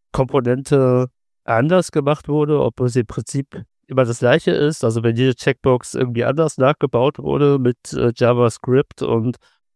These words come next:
dem ganzen Gedöns, dann kann man dem Kunden auch nicht mehr helfen. Dann ist er ein Stück weit selber dafür verantwortlich, dass dann die Kosten in die Höhe gehen.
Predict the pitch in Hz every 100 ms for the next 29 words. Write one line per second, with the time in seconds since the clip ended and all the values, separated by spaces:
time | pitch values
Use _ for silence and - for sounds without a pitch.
0 | _ _ _ _ _ 135 123 120 - 123
1 | 117 123 123 - - 110 117 120 117 -
2 | - 135 123 117 110 123 - 110 98 -
3 | 117 101 101 110 - 117 131 117 113 120
4 | 110 - - - 123 120 - 113 113 107
5 | 117 104 104 110 - 104 - - 110 110
6 | 104 - 104 - 101 101 101 98 101 98
7 | 113